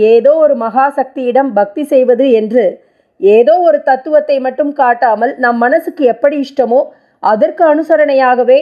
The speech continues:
அந்த மகாசக்தியை ஒரு மூர்த்தியில் பாவித்து, வெறும் தத்துவத்தை ஜீவனுள்ள ஒரு அன்பு உருவகமாக பாவித்து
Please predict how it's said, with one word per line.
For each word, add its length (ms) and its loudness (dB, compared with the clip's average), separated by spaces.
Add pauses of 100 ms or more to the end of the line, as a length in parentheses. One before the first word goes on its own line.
(140)
அந்த 240 -2
மகாசக்தியை 840 -2 (380)
ஒரு 200 2
மூர்த்தியில் 640 0
பாவித்து, 520 0 (380)
வெறும் 420 0
தத்துவத்தை 640 -2 (140)
ஜீவனுள்ள 580 -2 (120)
ஒரு 280 0
அன்பு 380 -4
உருவகமாக 760 0
பாவித்து 520 -2